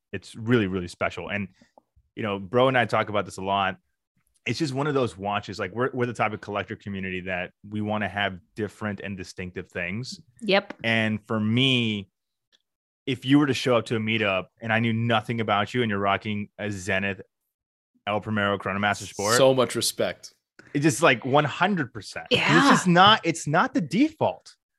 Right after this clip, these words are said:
Speaker 1: You
Speaker 2: Mm-mm.
Speaker 1: know, it's
Speaker 2: It's
Speaker 1: just not
Speaker 2: not.
Speaker 1: the, the normal piece. And I, and I think, you know, as,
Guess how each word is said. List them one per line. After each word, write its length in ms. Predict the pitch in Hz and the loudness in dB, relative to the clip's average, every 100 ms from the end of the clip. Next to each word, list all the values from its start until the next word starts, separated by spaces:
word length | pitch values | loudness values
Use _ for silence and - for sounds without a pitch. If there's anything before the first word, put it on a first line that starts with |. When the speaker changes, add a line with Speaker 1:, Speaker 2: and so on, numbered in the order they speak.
| _ | _
Speaker 1:
You 160 | 214 220 | 2 4
Speaker 2:
Mm-mm. 180 | 233 226 | 6 6
Speaker 1:
know, 220 | - 214 | 6 4
it's 100 | 175 | 2
Speaker 2:
It's 100 | 202 - | 0 0
Speaker 1:
just 40 | |
not 400 | - 175 226 196 | 4 8 8 8
Speaker 2:
not. 140 | 185 156 | 4 0
Speaker 1:
the, 80 | - | 0
the 120 | 147 | 0
normal 380 | 139 135 143 139 | 2 2 0 -2
piece. 360 | 120 123 110 107 | -4 -6 -6 -4
And 100 | 104 | 0
I, 100 | 107 113 | 0 0
and 100 | 110 | -2
I 80 | |
think, 360 | 107 143 135 - _ _ _ _ - | 0 -2 -4 -8 _ _ _ _ -10
you 60 | 120 | -4
know, 140 | 117 | 0
as, 320 | 120 120 - | 0 -2 -6